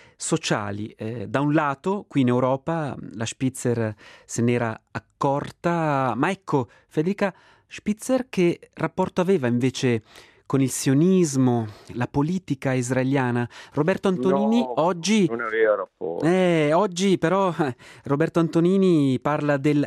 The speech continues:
Speaker 1: Vangelo, questo è il titolo del suo commento, "Il Vangelo secondo Bibi", naturalmente Netanyahu.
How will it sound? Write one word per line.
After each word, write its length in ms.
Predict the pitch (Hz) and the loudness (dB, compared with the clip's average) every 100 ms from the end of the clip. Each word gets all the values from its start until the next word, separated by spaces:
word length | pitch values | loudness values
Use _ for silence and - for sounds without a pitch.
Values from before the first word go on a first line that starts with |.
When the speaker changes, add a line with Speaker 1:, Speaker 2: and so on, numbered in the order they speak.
| - | -2
Speaker 1:
Vangelo, 720 | 127 127 160 160 143 151 131 | -4 0 0 0 2 2 2
questo 220 | 117 127 135 | 0 -2 -4
è 20 | |
il 80 | 127 | -2
titolo 220 | 147 135 | 0 0
del 100 | 123 | 0
suo 160 | - | -4
commento, 400 | 139 135 131 120 | -2 0 2 2
"Il 140 | 135 139 | 0 2
Vangelo 560 | 143 151 147 156 180 | 2 0 0 2 2
secondo 540 | 185 165 151 147 143 151 - - | 2 -2 0 2 2 0 -4 -12
Bibi", 360 | 120 127 113 120 | 0 0 2 0
naturalmente 640 | 117 - 127 139 135 123 | 0 -2 0 2 2 0
Netanyahu. 720 | 120 123 139 143 147 165 190 | 0 0 2 2 4 2 0